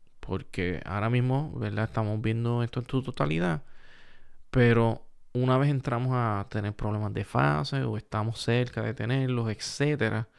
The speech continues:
y empezamos a investigar, como le enseñé en videos anteriores, ¿qué puede ser lo que está dando ese problema? Pues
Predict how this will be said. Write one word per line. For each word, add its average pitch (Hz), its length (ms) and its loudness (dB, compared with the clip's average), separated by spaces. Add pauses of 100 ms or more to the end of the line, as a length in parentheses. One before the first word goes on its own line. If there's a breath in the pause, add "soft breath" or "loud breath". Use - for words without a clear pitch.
(360 loud breath)
y 113 120 -2
empezamos 104 480 -2
a 107 40 0
investigar, 127 540 0
como 120 220 -2
le 107 60 -4
enseñé 104 300 -6
en 104 120 -4
videos 113 260 2
anteriores, 123 580 0 (1080 soft breath)
¿qué 117 220 4
puede 127 220 6
ser 135 160 2
lo 135 60 2
que 135 80 0
está 135 200 -2
dando 139 260 2
ese 143 140 0
problema? 151 480 0
Pues - 360 -2